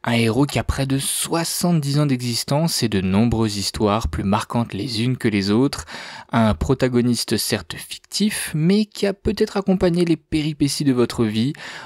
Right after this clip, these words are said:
au gré des comics, des divers projets d'animation, des jeux vidéo, de l'Arrowverse ou encore du cinéma. Alors, sans plus attendre, c'est avec un grand sourire et une véritable passion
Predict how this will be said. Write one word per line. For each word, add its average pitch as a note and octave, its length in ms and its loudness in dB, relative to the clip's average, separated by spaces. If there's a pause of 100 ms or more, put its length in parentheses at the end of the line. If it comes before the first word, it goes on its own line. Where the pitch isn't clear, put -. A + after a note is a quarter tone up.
au G#2 160 0
gré G#2+ 320 2
des F#2 120 -2
comics, A2+ 540 2 (240)
des F#2+ 320 -2
divers A2+ 440 0
projets A2+ 260 0
d'animation, A2+ 840 2
des G#2 300 -6
jeux G#2 220 2
vidéo, A#2+ 580 2
de A#2 140 -2
l'Arrowverse G#2 920 0 (100)
ou G3 160 4
encore A2 520 0
du A#2+ 120 -12
cinéma. G2+ 540 0 (720)
Alors, G#2 540 0
sans - 260 0
plus C#3 220 2
attendre, D#3 500 2
c'est C#3 220 -2
avec C#3+ 340 2 (100)
un A2+ 200 2
grand G2+ 300 2
sourire F2+ 540 -2 (120)
et C3+ 100 -2
une B2 200 0
véritable C3+ 600 2
passion A#2+ 460 0